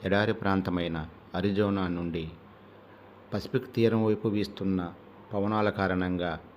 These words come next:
ఈ కార్చిచ్చు తీవ్రంగా వ్యాపిస్తున్నది. ఈ సంవత్సరం ఈ ప్రాంతంలో భారీ వర్షాలు కురవడంతో అడవులు, సహజ వృక్షజాలము బాగా విస్తరించాయి.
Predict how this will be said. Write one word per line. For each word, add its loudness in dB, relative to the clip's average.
ఈ 0
కార్చిచ్చు -4
తీవ్రంగా 0
వ్యాపిస్తున్నది. -6
ఈ 2
సంవత్సరం -2
ఈ 0
ప్రాంతంలో 0
భారీ 2
వర్షాలు 0
కురవడంతో 0
అడవులు, 2
సహజ -2
వృక్షజాలము 0
బాగా 0
విస్తరించాయి. -6